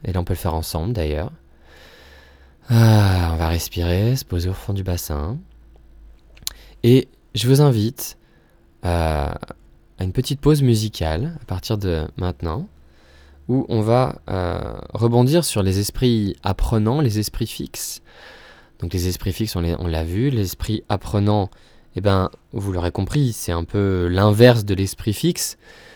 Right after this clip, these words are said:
c'est-à-dire que, euh, c'est un, un esprit qui se veut curieux,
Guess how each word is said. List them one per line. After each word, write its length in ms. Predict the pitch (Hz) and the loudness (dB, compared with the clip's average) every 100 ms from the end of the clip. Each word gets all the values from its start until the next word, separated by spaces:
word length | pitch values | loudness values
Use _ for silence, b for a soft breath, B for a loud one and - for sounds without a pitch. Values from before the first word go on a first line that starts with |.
| B | B
c'est-à-dire 680 | - 90 90 90 120 131 - | -8 0 0 4 4 4 2
que, 340 | 107 104 98 - | 2 4 2 -2
euh, 320 | 90 82 80 78 b b b | -2 0 0 -2 b b b
c'est 420 | - - 98 - | -4 0 2 4
un, 240 | 95 85 - | 4 2 0
un 160 | 90 | 0
esprit 520 | 95 - - 127 151 151 B B - | 0 -2 0 2 2 0 B B -12
qui 120 | 101 | -8
se 140 | - | -2
veut 220 | 98 113 | 2 4
curieux, 480 | 113 - 110 127 131 | 4 4 6 8 8